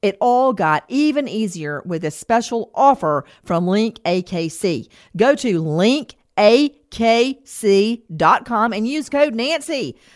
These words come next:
to save thirty percent on your order with free shipping. Hello, code Nancy, N A N C Y, to save thirty percent on your order with free shipping at link A K C dot com. Link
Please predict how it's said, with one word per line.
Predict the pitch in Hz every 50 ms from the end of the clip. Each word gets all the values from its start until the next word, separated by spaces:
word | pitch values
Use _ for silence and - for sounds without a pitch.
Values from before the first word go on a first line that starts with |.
| _
to | - - 196
save | - 247 214 190 185
thirty | - - - - 302 320 339 349 359 339 339
percent | 330 - 285 262 - - - 277 285 277 -
on | - 240 247 247 233
your | 220 214 220 208
order | - - 277 320 330 - 240 247 247
with | 214 233 226 -
free | - - 285 294 320 330 330 311
shipping. | - - - - - 311 339 349 349 302 240 233 220
Hello, | 208 175 233 254 285 269 254 269 311 339 320 311 302 302 294 294 294 - _ _ _ _
code | - 240 262 285 311 302 294 226
Nancy, | 202 220 277 320 277 240 - 190 147 139 156
N | 233 269
A | 277 269 269
N | 269 240
C | - - 226 214
Y, | 208 220 240 269 285
to | - 202
save | - 233 190 180 -
thirty | _ - 311 330 359 392 415
percent | 381 - 359 339 - 311 294 -
on | - 220 220 196
your | 185 180 -
order | - 262 285 294 285 202 175 185 - _ _ _ -
with | - 165 -
free | - - - 285 285 285 302 302 302 311 - _
shipping | _ - - - - 339 302 311 311 254 196 185 196 190 _
at | - 170 170 - -
link | 196 208 226 247 262 262 226 _ _ -
A | 214 208 220 226 226 220
K | 220 - 226 208 208 208
C | 202 - - 202 190 202
dot | 180 170 160 185 - -
com. | - 165 151 131 123 - _ - - -
Link | 190 185 226 277 339 370 370 -